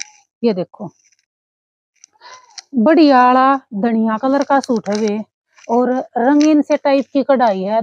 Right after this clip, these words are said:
धागे की कढ़ाई रहेगी, और गंजा का fabric रहेगा बे, और यह टाई पट्टी लाग रही है, पूरी लंबाई है बे,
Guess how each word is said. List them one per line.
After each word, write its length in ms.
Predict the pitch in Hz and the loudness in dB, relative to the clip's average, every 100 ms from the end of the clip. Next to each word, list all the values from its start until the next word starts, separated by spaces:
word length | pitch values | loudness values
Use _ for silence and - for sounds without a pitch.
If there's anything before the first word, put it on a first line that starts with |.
| 202 | 0
धागे 340 | 240 185 220 | -2 0 -4
की 140 | 226 | -4
कढ़ाई 400 | 254 285 285 214 | -4 0 2 0
रहेगी, 460 | 208 233 208 175 240 - - | -2 -6 -8 -6 -6 -4 0
और 180 | 277 269 | 0 2
गंजा 320 | 294 277 294 | 0 2 2
का 140 | 294 | 0
fabric 460 | 285 254 185 196 - | -2 -4 -4 -6 -4
रहेगा 360 | 226 240 208 | -2 -2 -2
बे, 160 | 214 220 240 - - - _ _ _ _ | -2 -2 -4 -8 -16 -16 _ _ _ _
और 240 | 247 262 262 | 2 4 6
यह 180 | 277 277 | 4 2
टाई 280 | 277 254 | 2 2
पट्टी 340 | 247 226 - 220 | 2 -4 -4 -2
लाग 240 | 226 254 | 0 0
रही 140 | 226 208 | -2 -2
है, 120 | 233 | -4
पूरी 420 | 226 - 294 330 | -8 -2 2 4
लंबाई 460 | 320 285 233 226 220 | 4 2 2 2 4
है 100 | 247 | 4
बे, 220 | 254 247 | 4 2